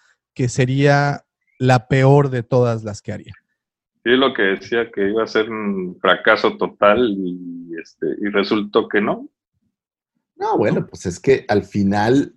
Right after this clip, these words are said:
Speaker 3: imagínate que estás metiendo tu lana, tu corazón, todo, entonces
Speaker 2: Sí, hay más sentimientos, ¿no?
Speaker 3: hay mucho sentimiento ahí de por medio, creo yo.
Speaker 1: O sea, se aventó, eh, un préstamo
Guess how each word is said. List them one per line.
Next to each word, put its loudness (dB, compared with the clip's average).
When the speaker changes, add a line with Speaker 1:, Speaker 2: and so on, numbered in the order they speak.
Speaker 3:
imagínate -2
que 4
estás -2
metiendo -2
tu -2
lana, -6
tu -8
corazón, -4
todo, 0
entonces -4
Speaker 2:
Sí, -2
hay 6
más 4
sentimientos, 0
¿no? -4
Speaker 3:
hay 6
mucho 4
sentimiento 2
ahí 8
de 6
por -2
medio, 2
creo 0
yo. -6
Speaker 1:
O -18
sea, -8
se -10
aventó, -2
eh, -12
un -10
préstamo -6